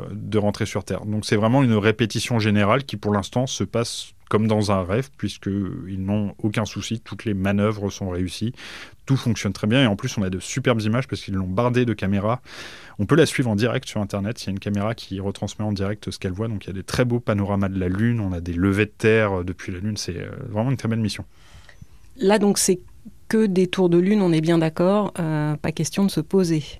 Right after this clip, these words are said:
Speaker 1: Non. L'alunissage, ce sera pour Artemis trois, la troisième mission du programme Artemis, celle-ci c'est la première. Et c'est pas Orion qui va se poser sur la Lune. En fait, en parallèle, on va construire une station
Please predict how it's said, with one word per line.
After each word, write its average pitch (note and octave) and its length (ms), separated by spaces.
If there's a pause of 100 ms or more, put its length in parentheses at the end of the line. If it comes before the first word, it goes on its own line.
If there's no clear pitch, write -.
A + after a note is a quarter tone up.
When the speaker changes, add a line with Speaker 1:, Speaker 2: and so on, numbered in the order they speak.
(280)
Speaker 1:
Non. B2+ 340 (560)
L'alunissage, A2+ 800
ce - 160
sera - 220
pour - 260
Artemis - 580
trois, G#2 360
la G2+ 100
troisième G#2+ 320
mission G2+ 320
du G2+ 80
programme F#2+ 320
Artemis, G2 280
celle-ci - 380
c'est - 160
la F#2 100
première. G#2+ 440 (680)
Et A#2 100
c'est - 120
pas C#3 180
Orion A#2+ 300
qui G#2+ 160
va F#2+ 100
se F#2 60
poser G2 240
sur G2+ 160
la F#2+ 120
Lune. F#2 180
En G#2 180
fait, C3 240
en A2 80
parallèle, A2 400
on G#2+ 100
va G2 220
construire A#2+ 540
une G2 160
station A2 500